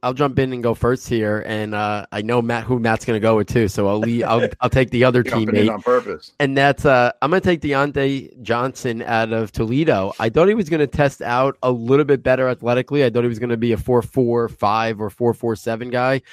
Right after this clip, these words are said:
Speaker 1: but I really like his, his film. He shows the ability to win at all three levels of the field. He shows the ability to get vertical, make plays after, you know, after the catch, make people miss,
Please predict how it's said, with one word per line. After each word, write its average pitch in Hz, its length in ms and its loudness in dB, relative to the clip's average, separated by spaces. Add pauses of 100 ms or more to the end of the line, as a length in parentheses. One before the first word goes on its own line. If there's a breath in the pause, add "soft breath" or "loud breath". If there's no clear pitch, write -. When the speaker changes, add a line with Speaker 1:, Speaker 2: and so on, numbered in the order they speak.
(200 loud breath)
Speaker 1:
but 127 100 4
I 147 80 6
really 151 480 4
like 120 240 2
his, 120 540 -4
his 110 320 -6
film. 127 340 -4 (380 loud breath)
He 147 240 -4
shows 143 300 2
the 135 60 0
ability 131 440 2
to 120 100 2
win 123 220 2
at 117 100 -2
all 117 160 0
three 117 220 -6
levels 104 340 -4
of 101 60 -8
the 92 80 -10
field. 139 360 0
He 113 100 -6
shows 120 260 0
the 113 80 -2
ability 107 300 0
to 101 100 -8
get 95 240 -6
vertical, 131 480 2
make 107 300 -6
plays 110 280 -2
after, 104 600 -6
you 123 80 -8
know, 104 180 0
after 110 240 -2
the 104 80 -4
catch, 117 380 -2
make 110 240 -2 (140)
people 101 260 -6
miss, 143 400 0